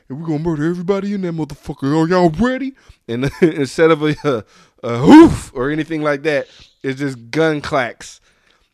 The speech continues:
And that was kinda cool and kinda funny, but really corny <laughs> at the same time.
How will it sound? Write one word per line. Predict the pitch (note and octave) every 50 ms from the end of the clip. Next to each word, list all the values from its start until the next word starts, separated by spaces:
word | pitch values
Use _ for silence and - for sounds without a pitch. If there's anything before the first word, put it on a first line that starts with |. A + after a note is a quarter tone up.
| _ _ -
And | A#2+ D3+
that | F3 F#3+
was | F#3 F3 -
kinda | - G#3+ F#3+ E3+ D3+
cool | B2+ - - F3+ F3+ F3 F3 E3+
and | D#3 C3+ C3
kinda | - D3+ C#3 C3
funny, | - - D#3+ D#3 D#3 D#3+ D3 C#3+
but | A2 A2+ B2 A#2+
really | A#2 B2+ D3 D3 C#3
corny | C3+ - - C#3 B2+ A#2+ C3 C3+
<laughs> | -
at | F3+ F3
the | E3+ F3+
same | - - F#4+ - C3+ -
time. | - - - A2+ D3